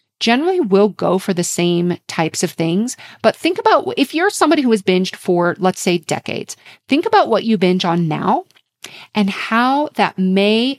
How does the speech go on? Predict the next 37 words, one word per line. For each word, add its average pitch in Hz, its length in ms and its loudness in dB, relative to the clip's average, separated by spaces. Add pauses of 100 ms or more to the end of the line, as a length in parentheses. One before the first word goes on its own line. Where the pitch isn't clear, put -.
be 208 200 2
different 190 760 -4 (300)
from 214 280 2
what 202 160 2
you 208 160 0
binged 185 400 0
on 180 400 0
even 247 260 0
five 175 400 -4
years - 280 -10
ago, - 400 -10
maybe 359 340 0
even 208 400 -2 (140)
two 262 280 0
years 185 320 0
ago 147 300 -4
or 185 160 2
one 190 300 2
year 180 200 -2
ago. - 380 -8 (320)
How 247 320 -2
is 294 140 0
it 247 120 -6
different 190 360 -4
in 196 120 0
terms 185 360 -2
of, 175 180 0
it 214 140 -2
could 220 180 -2
be 185 160 -2
what 180 300 -4
you're 226 180 -6
eating, 285 380 -4 (340)
it 208 140 2
could 196 160 -6
be 180 160 -2
when, 180 560 0